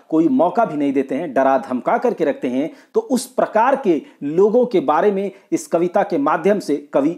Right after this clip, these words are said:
एके झा जी जो है कुछ लिखने की कोशिश कर रहे हैं, क्योंकि इस पूरे कविता संग्रह में हमने यही देखा है कि दबे कुचले लोगों के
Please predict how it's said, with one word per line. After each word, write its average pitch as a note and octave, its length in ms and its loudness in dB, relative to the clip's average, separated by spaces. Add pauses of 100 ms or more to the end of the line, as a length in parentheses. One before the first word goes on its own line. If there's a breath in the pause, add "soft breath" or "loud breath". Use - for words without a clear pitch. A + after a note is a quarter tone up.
एके F3 300 -2
झा - 200 -4
जी B2 160 -4
जो B2 120 -6
है A#2+ 140 -10
कुछ - 400 -12
लिखने E3 360 -2
की G#3 140 -6
कोशिश G3 360 -6
कर D3 160 0
रहे - 80 -2
हैं, - 100 -12
क्योंकि F#3 360 -2 (220 loud breath)
इस G3+ 160 -4
पूरे B3 320 0
कविता D#3+ 360 0
संग्रह C#3 300 0
में D#3 200 -4
हमने E3 280 -2 (260 loud breath)
यही E3+ 300 2
देखा E3+ 260 0
है C3 260 -2
कि D3+ 60 -6
दबे D#3+ 340 2
कुचले C4 380 -2
लोगों C#3+ 260 2
के B2+ 200 -4